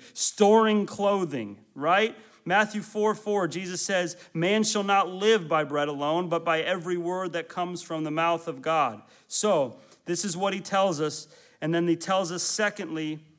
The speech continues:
it leads to this. Why? Because life is about more than providing for your life. Verse twenty-three. He told us in verse twenty-two, he said to his disciples, "Therefore I tell you, do not be anxious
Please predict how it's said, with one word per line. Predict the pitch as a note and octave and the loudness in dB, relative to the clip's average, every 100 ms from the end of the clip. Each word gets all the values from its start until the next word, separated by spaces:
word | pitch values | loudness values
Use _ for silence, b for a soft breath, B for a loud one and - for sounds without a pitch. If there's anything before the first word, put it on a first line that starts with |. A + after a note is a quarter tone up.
| _ - | _ -12
it | C#3+ | -8
leads | D#3 E3 D#3+ | -4 -2 -4
to | - D3 | -6 -6
this. | C#3+ A#2+ A2 - - b b _ | -4 -6 -8 -12 -14 b b _
Why? | C3+ D#3+ D#3+ A#2+ G#2+ A2 | -4 0 2 0 -6 -12
Because | C#3 D3 C#3 | -10 -8 -8
life | C#3 C#3+ D#3+ E3+ - | -4 0 0 -4 -10
is | D#3 C3+ | -12 -10
about | C#3+ C3+ C3 | -4 -4 -4
more | C#3+ C#3 C3 | -6 -4 -4
than | A#2+ B2+ | -6 -10
providing | A#2 A#2 A#2 A#2 A#2+ A#2 | -12 -8 -6 -6 -6 -10
for | - | -12
your | A2+ B2+ | -14 -12
life. | D#3+ C#3+ G#2 - | -10 -10 -12 -20
Verse | A#2+ A2+ | -20 -18
twenty-three. | - C3 A#2+ A#2 - C3+ A2 - _ _ _ _ _ _ _ _ _ _ _ | -16 -14 -12 -14 -14 -14 -14 -18 _ _ _ _ _ _ _ _ _ _ _
He | - | -18
told | C3 E3 E3+ | -10 -4 -2
us | D#3+ | -4
in | D#3 | -8
verse | D3 D#3 | -8 -10
twenty-two, | - D#3+ D#3 - F3+ F#3+ G#3 b b b - | -8 -8 -8 -10 -10 -10 -16 b b b -12
he | D#3+ | -8
said | - E3 E3 | -4 -4 -4
to | E3+ | -6
his | E3 | -8
disciples, | D3 D#3 E3 E3 E3+ D#3+ C#3 | -10 -8 -4 -4 -6 -10 -6
"Therefore | D#3+ - D#3+ D#3 | -6 -6 -6 -4
I | |
tell | D3 - D#3+ | -4 -4 -4
you, | E3 E3+ E3+ b b b - | -2 -6 -8 b b b -8
do | D3 E3 | -2 0
not | D#3+ D#3+ D#3+ | 2 0 0
be | D3 | -4
anxious | - D#3 E3 - F3 - - - | -2 -2 -2 -4 -4 -4 -8 -12